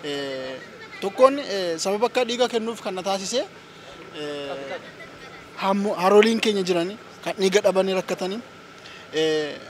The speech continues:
sababa deemsa garaa garaatiin, dhukkuboota garaa garaatiin hospitaala keessatti kan rakkachaa jiran jirani.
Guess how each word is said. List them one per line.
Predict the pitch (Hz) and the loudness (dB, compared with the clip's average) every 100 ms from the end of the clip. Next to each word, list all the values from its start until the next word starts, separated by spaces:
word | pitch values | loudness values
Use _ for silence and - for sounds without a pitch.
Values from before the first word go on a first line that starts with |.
| - - | -18 -6
sababa | - 185 214 | 4 6 8
deemsa | 202 202 202 220 | 10 8 8 8
garaa | 196 185 | 10 10
garaatiin, | 175 175 170 151 - - | 8 6 4 -2 -6 -6
dhukkuboota | 170 202 208 214 | -4 4 6 8
garaa | 202 190 | 8 8
garaatiin | 175 170 175 175 151 - - - - | 8 8 6 4 -6 -8 -18 -10 -4
hospitaala | 175 - 220 | 0 4 6
keessatti | 214 214 208 | 6 2 -2
kan | - 190 | 0 0
rakkachaa | - 175 185 | 0 0 0
jiran | 175 165 | 2 0
jirani. | 165 165 208 | 0 -2 -4